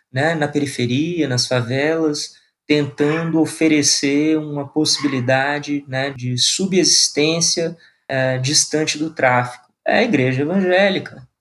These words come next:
Então, é natural que a gente esteja, né, nesse esse cenário tão, tão delicado que a gente vive hoje, assim, quase sem saída,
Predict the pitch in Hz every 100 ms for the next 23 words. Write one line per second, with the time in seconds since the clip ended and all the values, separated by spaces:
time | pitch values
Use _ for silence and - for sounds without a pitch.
0 | 143 143 151 170 202 - 185 196 202 233
1 | 196 220 220 190 185 196 196 - - 170
2 | 185 165 139 147 147 143 - 143 131 127
3 | 123 - _ _ - 127 - - 139 131
4 | 139 139 139 - 131 131 156 156 139 127
5 | 123 - 143 160 143 139 127 - 139 160
6 | 180 131 123 135 127 135 127 - 127 127
7 | 120 117 147 170 151 131 120 - 127 120
8 | 120 123 - _ _ - 127 131 127 127
9 | 135 131 131 127 123 170 175 131